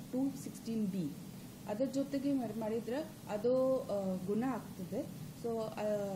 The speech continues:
ಇದು, ಆ, ಸಪೋಸ್ ಯಾರ ಜನ್-, ಸಾಮಾನ್ಯ ಜನರಿಗೆ ಯಾವ್ದು ವನ್ಯ ಪ್ರಾಣಿ ಹಂಗೆ ಸಿಕ್ಕಿದ್ರೆ, ಗಾಯ ಸಿ-, ಗಾಯ ಆಗಿದ್ದು ಸಿಕ್ಕಿದ್ರೆ ಕೂಡ ಅರಣ್ಯ ಇಲಾಖೆಗೆ ನೀವು ಸೂಚನೆ ಕೊಡ್-, ಕೊಡ್ಬೇಕು.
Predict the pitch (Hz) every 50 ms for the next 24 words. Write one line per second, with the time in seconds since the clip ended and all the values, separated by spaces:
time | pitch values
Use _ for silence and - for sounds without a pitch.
0 | 190 185 190 190 - - - - - - 214 202 254 254 262 254 254 262 254 -
1 | 202 208 202 196 196 190 196 - - - - - - - 175 180 185 - 226 -
2 | - 254 254 254 240 226 208 202 202 214 208 214 233 254 269 269 254 208 202 220
3 | 208 208 - 247 220 220 226 247 262 277 262 254 247 240 233 226 226 220 220 214
4 | 226 220 - - 262 262 269 262 233 214 208 202 202 190 196 214 214 247 247 214
5 | 220 220 220 233 233 - 226 214 208 220 226 214 214 202 208 214 226 220 - -
6 | 233 - - 240 220 196 214 208 208 208 208 - - - - - - - 202 190
7 | 196 208 220 220 - 226 - 185 190 196 - - 202 196 202 196 202 220 214 208
8 | 196 196 220 190 190 220 220 220 220 196 - - 254 262 - - 196 190 190 190
9 | 202 185 185 233 285 - - - - - - 208 214 233 269 285 302 311 285 247
10 | 233 202 190 196 - 226 220 - 254 269 262 240 233 233 - 196 208 208 - -
11 | 247 254 254 254 - 220 196 180 - - - 202 185 180 180 180 190 180 - -
12 | 247 320